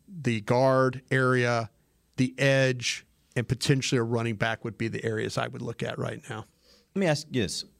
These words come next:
Speaker 2: and, and this question is for both you guys. How comfortable would you be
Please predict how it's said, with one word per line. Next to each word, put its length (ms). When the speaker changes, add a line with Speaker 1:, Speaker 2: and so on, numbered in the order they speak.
Speaker 2:
and, 140
and 100
this 140
question 320
is 60
for 100
both 320
you 80
guys. 400
How 160
comfortable 720
would 200
you 140
be 560